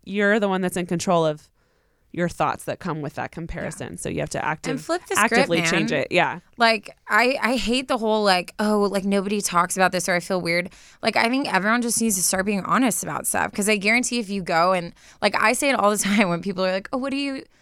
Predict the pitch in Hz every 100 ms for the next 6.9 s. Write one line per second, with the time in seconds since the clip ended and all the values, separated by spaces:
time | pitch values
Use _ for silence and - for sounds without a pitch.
0 | _ _ 262 277 240 269 277 214 196 190
1 | 208 208 208 208 196 196 190 202 180 170
2 | 175 202 175 170 160 - 165 277 196 165
3 | 214 226 240 220 190 - _ _ - 190
4 | 185 175 277 220 165 170 208 220 180 208
5 | 240 330 247 247 240 254 220 175 190 269
6 | 277 285 311 240 240 247 277 247 202